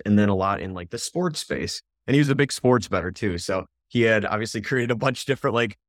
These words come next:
machine learning models that would predict different games. And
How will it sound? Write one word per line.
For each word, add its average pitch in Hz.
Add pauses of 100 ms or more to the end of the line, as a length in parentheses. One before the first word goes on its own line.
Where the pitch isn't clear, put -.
(120)
machine 156
learning 143
models 117
that 110
would 104
predict 110
different 104
games. 98
And 95